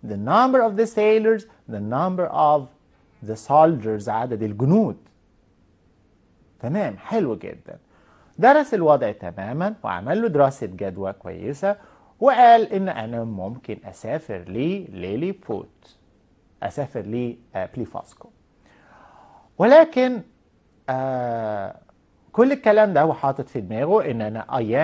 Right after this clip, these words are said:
am a kind man، أنا رجل، رجل ليس رجل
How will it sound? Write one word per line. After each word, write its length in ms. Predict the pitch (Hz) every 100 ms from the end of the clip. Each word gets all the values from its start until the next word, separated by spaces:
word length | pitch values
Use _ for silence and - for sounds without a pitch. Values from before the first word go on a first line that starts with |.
| 190 220
am 120 | 226 _ _ _ _ _ _ -
a 320 | 107 135 185 202 _ -
kind 440 | 131 123 113 110 101
man، 680 | 104 110 131 107 - - -
أنا 380 | 160 143 110
رجل، 340 | 120 135 196 208 _ _ _ -
رجل 400 | 262 214 202 196 - -
ليس 340 | 165 160 - 147 147 -
رجل 440 | 117 120 117 120